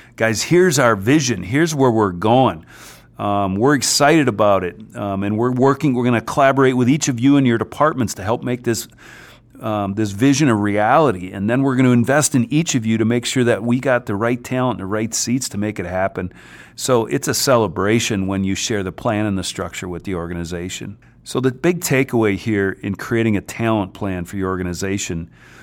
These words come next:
and I can tell you this with one hundred percent confidence, that the future of talent is talent planning,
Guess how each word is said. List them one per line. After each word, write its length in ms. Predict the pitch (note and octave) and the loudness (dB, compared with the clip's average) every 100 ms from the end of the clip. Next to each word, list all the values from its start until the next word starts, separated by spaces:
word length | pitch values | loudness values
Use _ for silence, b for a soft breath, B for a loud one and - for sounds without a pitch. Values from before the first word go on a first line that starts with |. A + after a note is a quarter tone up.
| B B B - | B B B -8
and 80 | G2+ | 0
I 80 | A#2 | 0
can 140 | C3+ | 0
tell 200 | A#2 C3+ | -2 0
you 120 | C3 A2 | 2 2
this 220 | G#2 - | -2 -4
with 280 | A2 G#2+ G2 | -4 -4 -4
one 460 | G#2+ C3 E3+ F3 | -8 -2 2 2
hundred 320 | C3+ D3+ C#3+ | 2 2 0
percent 420 | - F#2+ - A2 - | -2 -6 -4 -6 -4
confidence, 640 | G#2 G2+ G2+ F#2+ E2+ - | -4 -4 -4 -8 -10 -10
that 220 | F#2+ F2+ | -10 -10
the 60 | G2+ | -12
future 500 | - C#3+ E3 - B2+ | -10 -6 -6 -4 -6
of 160 | E2+ | -6
talent 520 | - - A2+ G#2 E2+ - B B B B - | -12 -6 -2 -2 -6 -14 B B B B -14
is 100 | G2 | -12
talent 400 | - A#2+ A2+ F#2+ | -4 -2 -2 -4
planning, 480 | - G#2+ G#2 E2+ | -4 -2 -2 -6